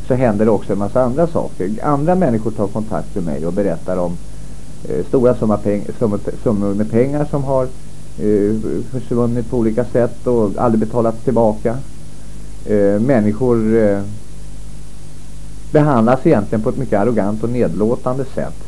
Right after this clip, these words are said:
Lyssnaren vet inte vad för slags minspel som pågår i studion när vissa telefoner, telefonröster ringer upp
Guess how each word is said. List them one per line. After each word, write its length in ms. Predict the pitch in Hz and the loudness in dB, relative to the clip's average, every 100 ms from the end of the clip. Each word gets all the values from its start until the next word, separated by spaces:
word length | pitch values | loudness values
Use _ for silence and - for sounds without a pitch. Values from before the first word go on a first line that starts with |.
| - - - | -6 -6 -4
Lyssnaren 680 | 110 143 110 - 151 214 156 | 2 2 2 0 4 4 4
vet 300 | 123 120 123 | 2 2 -2
inte 280 | 87 92 | -4 -2
vad 320 | 101 104 92 87 - - - | 0 2 0 -2 -4 -6 -6
för 120 | 107 | -4
slags 240 | - 98 - | -2 -2 -2
minspel 800 | 120 110 85 80 - 180 120 80 - | -2 -2 -2 -4 -2 0 0 -2 -4
som 120 | 107 | -4
pågår 340 | 113 95 92 | -2 -2 -2
i 60 | 92 | -4
studion 440 | - 82 73 80 71 - - - - - | -4 -2 -2 -2 -4 -6 -6 -6 -6 0
när 100 | 101 | 4
vissa 540 | 117 110 101 87 87 95 107 - - - | 4 2 0 0 0 -4 -6 -6 -6 -4
telefoner, 580 | 101 - 95 87 85 87 - - - - - | -4 -2 -2 -2 -4 -4 -6 -6 -6 -6 -4
telefonröster 560 | 113 107 113 98 90 90 | -2 0 0 0 -2 -2
ringer 220 | 90 92 | -2 -2
upp 160 | 82 | -2